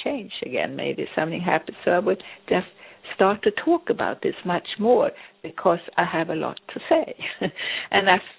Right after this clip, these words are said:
feel also that with this knowledge, uh, that they are there, my inner knowledge has increased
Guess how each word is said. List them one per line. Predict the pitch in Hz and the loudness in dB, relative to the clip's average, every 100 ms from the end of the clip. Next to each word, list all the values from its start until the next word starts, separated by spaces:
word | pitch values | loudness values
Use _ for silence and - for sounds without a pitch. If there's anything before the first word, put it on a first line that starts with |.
| _ | _
feel | - 359 349 - | 2 4 4 0
also | 170 147 - 185 175 - - - - | -2 -2 -2 -2 -2 -6 -20 -8 2
that | 165 - | 2 2
with | 170 202 226 - | -2 0 0 2
this | 185 170 | 0 0
knowledge, | 196 196 190 - - - - - - - | 0 4 4 2 -4 -10 -16 -20 -20 -4
uh, | 160 143 170 _ _ | -2 0 -4 _ _
that | 165 160 151 - | -2 0 0 0
they | 151 | 0
are | - 147 151 | 0 -2 4
there, | 190 196 190 190 - _ - | 6 8 6 4 -8 _ -8
my | 156 156 147 151 _ _ - | -4 -2 -2 -6 _ _ 0
inner | 208 226 220 | 2 4 2
knowledge | 180 151 147 147 - - | 4 4 4 -2 -6 -8
has | 165 160 - | -4 -4 -6
increased | - 143 - - 208 190 139 - | -8 -8 -8 -2 2 2 0 -6